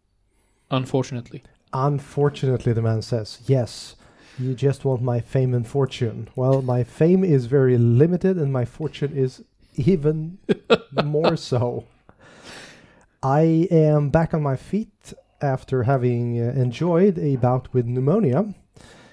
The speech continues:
Speaker 2: even though it's probably gonna be about three months before my lungs are back to normal. But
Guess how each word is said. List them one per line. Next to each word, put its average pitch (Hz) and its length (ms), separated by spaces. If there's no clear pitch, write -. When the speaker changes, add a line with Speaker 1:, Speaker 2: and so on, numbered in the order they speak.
Speaker 2:
even 131 260
though 127 260
it's - 560
probably 135 640
gonna 123 200
be 117 160
about 113 340
three 127 460
months 123 560
before 120 380
my 113 100
lungs 113 420
are 113 80
back 107 380
to 107 320
normal. 123 960
But 131 260